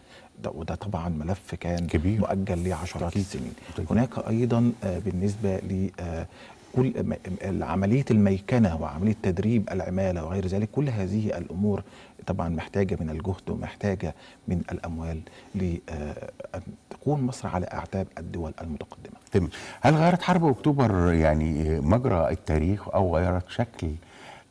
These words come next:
Speaker 2: آه، منطقة الشرق الأوسط، آه، أستاذ محمد؟
Speaker 1: بالفعل طبعا، احنا عارفين أثناء، آه، نكسة سبعة وستين كان هناك سياسة الأمر الواقع وفرض الأمر الواقع وعدم الاستماع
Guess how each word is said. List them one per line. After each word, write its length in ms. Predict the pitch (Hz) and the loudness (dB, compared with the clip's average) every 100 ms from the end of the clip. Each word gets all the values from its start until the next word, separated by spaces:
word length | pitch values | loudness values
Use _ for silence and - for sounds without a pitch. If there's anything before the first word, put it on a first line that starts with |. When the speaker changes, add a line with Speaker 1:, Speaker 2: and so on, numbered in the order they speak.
| - | -2
Speaker 2:
آه، 120 | 90 | 0
منطقة 480 | 82 85 80 120 82 - - | 4 2 2 -2 -4 -6 -6
الشرق 340 | - 98 - | -2 -2 0
الأوسط، 360 | 67 92 - 87 - | 0 0 -2 -8 -6
آه، 140 | 80 73 - | -4 -4 -8
أستاذ 180 | - 80 | -12 -8
محمد؟ 180 | 78 82 - - | -6 -6 -8 -6
Speaker 1:
بالفعل 420 | 127 - 160 104 | -6 -6 -10 -10
طبعا، 280 | - 113 95 | -12 -10 -10
احنا 200 | - 95 | -10 -10
عارفين 400 | 95 - 98 87 - - - - - | -10 -6 -4 -4 -8 -16 -20 -14 -10
أثناء، 440 | - - - 95 - | -8 -8 -4 -4 -6
آه، 380 | - - 62 64 - | -12 -10 -10 -10 -10
نكسة 360 | 80 - - 113 - - | -10 -6 -6 -6 -10 -12
سبعة 220 | - 73 | -6 -6
وستين 540 | - - - 80 82 - - 170 - | -6 -12 -8 -6 -4 -6 -10 -12 -6
كان 220 | 151 120 | -4 -2
هناك 340 | 104 90 - | -2 -4 -6
سياسة 280 | 95 87 - - | -8 -8 -8 -8
الأمر 280 | - 82 | -8 -6
الواقع 380 | - 57 - 90 | -6 -8 -6 -2
وفرض 440 | 107 104 - - - | -2 -2 -4 -6 -6
الأمر 300 | - 82 - | -8 -8 -8
الواقع 420 | 58 62 92 117 - - - - | -8 -4 -2 -2 -4 -18 -20 -4
وعدم 320 | 120 101 92 | 0 2 2
الاستماع 420 | 90 92 - 76 | 2 -2 -4 -4